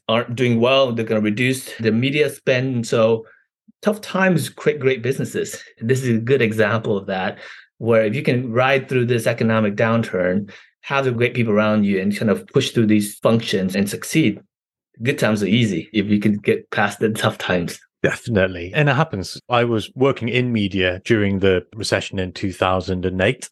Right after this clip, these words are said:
Speaker 2: and it was tough, you know, because your advertisers, your big spenders, they dried up. So it meant that you had loads of inventory, not very many buyers.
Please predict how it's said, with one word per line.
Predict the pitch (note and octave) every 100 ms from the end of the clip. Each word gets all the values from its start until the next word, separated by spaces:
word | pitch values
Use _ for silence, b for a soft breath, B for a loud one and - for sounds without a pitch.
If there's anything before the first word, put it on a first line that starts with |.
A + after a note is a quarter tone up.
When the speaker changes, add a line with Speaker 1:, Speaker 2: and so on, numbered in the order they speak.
| _ -
Speaker 2:
and | G#2+
it | G#2
was | A2 -
tough, | D#3 - -
you | A2
know, | G#2+
because | A#2+ - A#2 G2+
your | A#2
advertisers, | A#2+ - A#2 A#2 G#2+ G2
your | A#2 A2 G#2+
big | - B2+
spenders, | D#3 C#3 G#2
they | - A#2
dried | A#2 A#2+
up. | - - _ -
So | G#2+
it |
meant | G#2+ G#2
that | G2
you | G#2 F#2+
had | F#2+ - _ A2+
loads | A2+ D3 E3 B2
of |
inventory, | A#2 G#2 G2+ G2 A2 C3 _ _ _ A2
not | G#2+
very | G#2+ G#2+
many | G#2 F#2+
buyers. | G2 F#2+ F#2+ G#2+